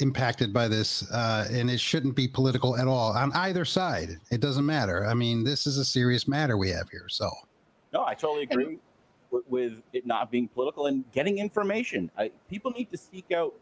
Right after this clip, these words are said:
Speaker 2: all the information that they can find as possible. Like, I go to work every day, and I got guys that work near me, and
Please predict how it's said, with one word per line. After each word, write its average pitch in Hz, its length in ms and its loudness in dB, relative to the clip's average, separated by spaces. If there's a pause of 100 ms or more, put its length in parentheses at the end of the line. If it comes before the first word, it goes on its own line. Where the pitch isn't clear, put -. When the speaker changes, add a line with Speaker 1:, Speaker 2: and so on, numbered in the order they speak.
(880)
Speaker 2:
all 170 200 2
the 220 60 -2
information 175 720 0
that 127 140 0
they 131 60 -2
can 123 160 -4
find 139 260 0
as 120 80 -4
possible. 85 540 -2
Like, 85 240 -2 (540)
I 165 80 2
go 185 120 -2
to 175 60 2
work 147 240 0
every 139 180 0
day, 135 200 0
and 127 100 2
I 120 80 0
got 123 180 0
guys 113 260 0
that 113 60 0
work 110 220 2
near 110 180 2
me, 110 180 4
and 98 180 2